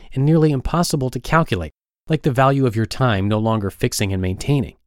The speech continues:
There are simply too many advantages to ignore for today's renter for this not to be a serious part of the discussion. I didn't realize it at the time, but owning a home for me was a huge weight of responsibility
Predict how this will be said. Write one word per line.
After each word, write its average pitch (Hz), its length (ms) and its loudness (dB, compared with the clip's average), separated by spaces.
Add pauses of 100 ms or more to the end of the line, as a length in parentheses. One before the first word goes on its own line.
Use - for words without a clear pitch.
(680)
There 170 100 2
are 165 60 4
simply 233 300 0
too - 340 0
many 135 380 2
advantages 104 560 0
to 104 160 -2
ignore 98 420 2
for 98 160 -6
today's 113 400 -4
renter 113 320 0 (340)
for 175 100 -2
this 180 180 0
not 165 200 2
to 175 60 -4
be 156 140 -2
a 131 60 -4
serious 143 460 -2
part 131 260 0
of 117 60 -4
the 120 60 -4
discussion. 120 560 -2 (720)
I 190 60 4
didn't 220 220 4
realize 143 340 2
it 120 100 -2
at 113 100 -10
the - 60 -16
time, 127 380 2 (320)
but 143 140 -6
owning 202 320 4
a 156 60 2
home 143 260 2
for 127 100 -4
me 120 160 2
was 107 180 -2
a 107 60 -4
huge 226 640 -2
weight 139 300 -2
of 127 120 -4
responsibility 120 800 0